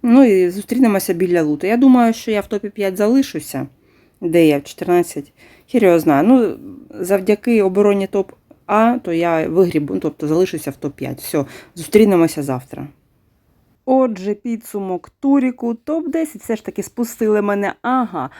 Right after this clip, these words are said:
Амулет Загіну, Нормас і цілих чотири. Як для десяти відсотків, то Нормас. Нормас. Мен-, в мене за топ-один іноді було гірше, ніж от зараз. І тим паче,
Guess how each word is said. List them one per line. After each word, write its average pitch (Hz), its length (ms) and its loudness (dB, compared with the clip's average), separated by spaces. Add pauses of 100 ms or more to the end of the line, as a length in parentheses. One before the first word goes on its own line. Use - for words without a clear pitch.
(180)
Амулет 214 440 0
Загіну, 226 840 0
Нормас 226 800 -2
і 233 140 -6
цілих 294 640 -2
чотири. 254 1000 -2 (680)
Як 185 340 -2
для 190 300 0
десяти 208 640 -6
відсотків, 202 800 -6
то 175 160 -6
Нормас. 202 800 -2 (720)
Нормас. 202 400 -2
Мен-, 226 480 -2
в - 40 -16
мене 247 320 -2
за 233 260 0
топ-один 233 680 -6
іноді 175 360 -4
було 165 440 0
гірше, 175 500 -4
ніж 160 260 -6
от 170 120 -12
зараз. 160 540 -2 (500)
І 180 180 -10
тим 202 260 -6
паче, 208 500 -2